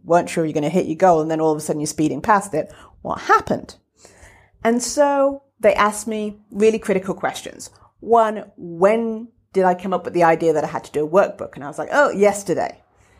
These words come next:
I'm like, "Oh, so you're getting on it today?" And I'm like, "Well, yes, because I kind of had some imaginary deadlines and I wanted to get it out of the way." So I had this idea to do a workbook,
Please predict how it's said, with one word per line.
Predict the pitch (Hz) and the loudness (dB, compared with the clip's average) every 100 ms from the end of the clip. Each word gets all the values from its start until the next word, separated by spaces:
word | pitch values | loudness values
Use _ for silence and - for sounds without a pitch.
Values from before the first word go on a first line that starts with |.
| _ _ | _ _
I'm | 165 | -12
like, | 160 165 | -4 2
"Oh, | 523 - 170 | 4 4 2
so | - 170 | -2 -2
you're | 160 | 2
getting | 185 202 | 4 4
on | 185 170 | 2 0
it | - - | -4 -6
today?" | 190 277 | 0 2
And | 202 | 2
I'm | 185 | -2
like, | 196 | -10
"Well, | 339 | -8
yes, | 339 254 226 294 | 0 4 4 2
because | - - 247 226 | -6 -6 -4 -2
I | 269 | -2
kind | 277 240 247 | -2 -2 -2
of | 285 | -2
had | 311 311 - | -2 -2 -2
some | 359 330 311 - - | -8 -8 -10 -12 -4
imaginary | 320 269 269 254 254 254 | 0 0 0 -2 0 2
deadlines | 160 143 156 180 | 2 0 -2 -2
and | 233 | 0
I | 208 | 0
wanted | 165 160 | 0 -4
to | - | -6
get | 151 151 | -4 -2
it | 147 | -2
out | - | -4
of | - | -4
the | 262 | 2
way." | 349 170 - _ _ _ _ _ | 4 2 -4 _ _ _ _ _
So | - 240 | 2 4
I | 220 | 4
had | 233 277 403 | 2 2 2
this | 381 - | 2 2
idea | - 233 226 | 2 4 2
to | 240 | 0
do | 185 175 | 2 2
a | 160 | 2
workbook, | 156 - - - - | 2 0 -4 -10 -10